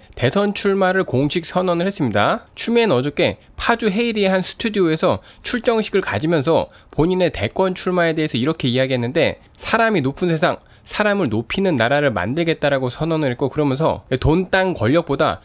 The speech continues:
사람이 높아야 하는데 지금은 오히려 검찰 권력이 사람의 인권을 짓밟고 있다면서 검찰은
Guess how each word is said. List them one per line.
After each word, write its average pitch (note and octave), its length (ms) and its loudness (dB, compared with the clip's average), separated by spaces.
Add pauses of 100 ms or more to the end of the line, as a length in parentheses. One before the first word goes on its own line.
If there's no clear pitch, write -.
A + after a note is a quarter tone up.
사람이 G#3+ 460 0
높아야 D#3 400 0
하는데 D3+ 460 0 (180)
지금은 F3 460 0
오히려 C#3+ 320 0
검찰 C#3+ 480 0
권력이 B2 560 0 (160)
사람의 F#3+ 500 0
인권을 D3+ 400 -2
짓밟고 D#3 600 -2
있다면서 C3+ 540 0 (120)
검찰은 E3 600 0